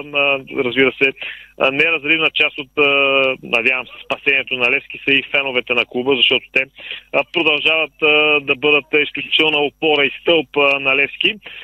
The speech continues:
А, относно, а, това, което са набрали като, като членски внос, да го кажем, от, а, кампаниите с, а, членските карти през последните години, става дума за над седемстотин хиляди лева, което наистина,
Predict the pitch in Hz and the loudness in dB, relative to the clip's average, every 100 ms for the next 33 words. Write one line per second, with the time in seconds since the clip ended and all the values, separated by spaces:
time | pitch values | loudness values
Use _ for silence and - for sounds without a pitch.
0 | - 156 151 156 185 196 - 185 175 165 | -6 0 0 0 0 -2 0 0 2 2
1 | 160 147 151 147 135 - 147 160 151 139 | 0 -2 -2 0 0 -2 -2 -2 -2 -4
2 | - 151 147 139 135 135 143 135 127 160 | -4 2 2 4 2 0 -2 -2 0 0
3 | 170 - 143 147 139 135 131 127 117 - | -2 -4 -4 0 2 4 2 -2 -8 -14
4 | - _ - 127 - - 170 160 - 139 | -18 _ -4 -4 0 2 2 0 -4 -2
5 | 175 156 123 117 131 131 127 143 - - | -2 -2 -6 -6 -2 0 -2 -4 -10 -18
6 | - - 139 131 143 135 135 147 131 143 | -18 0 0 2 0 0 -2 -4 -6 -2
7 | 143 135 - 127 139 120 - 127 127 120 | 0 0 -2 -6 -4 -2 2 2 2 -2
8 | 139 135 - 131 131 156 139 131 127 120 | -2 -2 -2 -8 -2 -2 -2 -8 -14 -12
9 | 120 - 135 131 117 110 117 170 175 - | -10 -2 -2 0 -4 -4 -2 0 0 0
10 | 143 131 147 135 131 135 - 143 135 123 | -2 0 -2 0 0 0 0 -2 -2 -2
11 | 139 127 - 143 123 135 120 101 123 110 | -4 -4 0 0 2 0 0 -2 -4 -4
12 | 113 110 - 120 | -4 -2 -2 -2